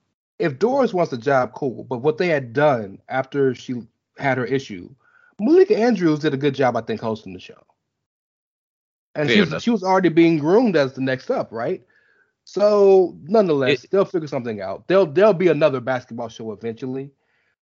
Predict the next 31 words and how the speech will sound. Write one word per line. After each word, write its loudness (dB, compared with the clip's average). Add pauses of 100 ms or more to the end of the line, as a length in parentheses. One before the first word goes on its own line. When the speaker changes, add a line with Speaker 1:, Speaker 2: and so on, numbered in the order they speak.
Speaker 1:
Uh, -10 (220)
but -8
Speaker 2:
You, -4
no, -2 (260)
but -2
you're 2
right. 0
It's -8
definitely -6
gonna -10
be -8
a -6
black -10
woman -14
just -16
for -14
optics. -14 (680)
Not -2
saying 0
that 0
Malika's -8
not -8
talented, -10
but -14 (120)
for -12
optics, -10
it's, -20
I, -10 (200)
yeah, -10
you're, -14
yeah. -12